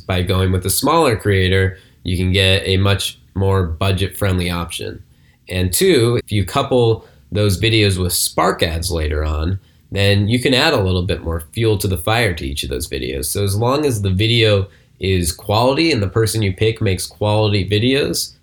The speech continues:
that's really the big kicker. You don't need to worry so much about how much their following is, unless there's a specific person that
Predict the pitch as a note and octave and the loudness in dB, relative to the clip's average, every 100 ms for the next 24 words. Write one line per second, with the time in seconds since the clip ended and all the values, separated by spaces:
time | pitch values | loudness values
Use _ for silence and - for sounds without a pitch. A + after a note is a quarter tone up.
0 | - A#2+ C#3+ - A#2 A#2 A2 G2+ F#2+ F#2+ | -6 -2 -2 0 2 4 4 2 0 0
1 | F#2 - F2 - C2 D2 G#2 A2+ G#2+ G2 | 0 -2 -4 -4 -4 0 0 0 0 0
2 | F#2+ G2 G2 F2+ F2 F#2 F2+ F2 E2+ - | 2 2 2 0 -2 -2 0 -2 -4 -10
3 | - - - D#2+ E2+ E2 D#2 - F#2+ F#2 | -16 -14 -6 -2 -2 -4 -6 -8 -4 0
4 | F#2 E2+ E2+ - E2 D#2+ F#2 F2+ E2 D#2+ | 0 0 -4 -4 -4 -4 -4 -2 -2 -2
5 | E2 D#2 D#2+ D#2+ - - - G#2+ A#2 A#2 | -2 -2 -2 -6 -12 -12 -4 0 2 2
6 | A2 G2 - A2 - B2+ B2 B2+ B2+ B2 | 0 0 -4 -2 0 0 0 0 0 2
7 | F#2 F2+ F2+ F2 | 0 0 0 -2